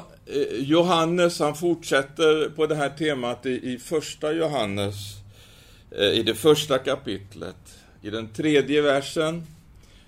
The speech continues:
så säger han så här att det vi har sett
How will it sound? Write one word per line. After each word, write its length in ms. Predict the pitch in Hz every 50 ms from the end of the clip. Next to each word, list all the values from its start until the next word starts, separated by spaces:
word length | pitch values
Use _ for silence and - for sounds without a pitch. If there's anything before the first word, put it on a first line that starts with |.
| - - - -
så 520 | - - - 143 143 143 147 147 143 143 135 - - - - 50 50 50 50 - -
säger 300 | 95 - - 143 135 135
han 120 | 131 135 131
så 180 | 135 160 147
här 200 | 147 143 117 107
att 260 | 110 113 113 113 - - - - - - - - - - - - - - - - - - - - - - -
det 140 | 160 175 190
vi 100 | 220 220
har 60 | 214
sett 840 | 214 - - 190 185 190 196 196 - - - - - - - -